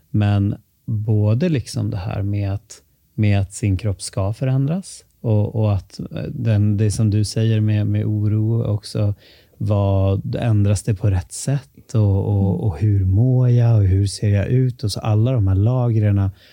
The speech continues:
Speaker 1: Och sen lägger vi också ett till lager på att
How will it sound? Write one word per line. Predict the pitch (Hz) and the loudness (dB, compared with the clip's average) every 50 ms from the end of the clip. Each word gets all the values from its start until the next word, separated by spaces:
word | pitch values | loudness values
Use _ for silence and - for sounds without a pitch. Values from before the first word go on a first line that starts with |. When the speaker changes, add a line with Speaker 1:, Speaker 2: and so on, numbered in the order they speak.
| _ _ _ _ | _ _ _ _
Speaker 1:
Och | - - | -8 -6
sen | - - 113 117 123 | -4 -2 0 0 0
lägger | 131 131 120 117 104 | 0 0 -2 -2 0
vi | 92 98 117 | 0 0 0
också | 117 - - - - 143 | -2 -4 -10 -8 -4 -4
ett | 117 - - | -4 -4 -4
till | - 165 175 170 143 107 | -2 -2 0 2 2 2
lager | 98 92 92 90 90 90 87 85 | 2 2 2 0 0 0 0 -2
på | 87 - - - 101 95 92 90 | -2 -4 -4 -2 -2 0 0 0
att | 87 87 87 - _ - - | 0 -2 -4 -8 _ -20 -20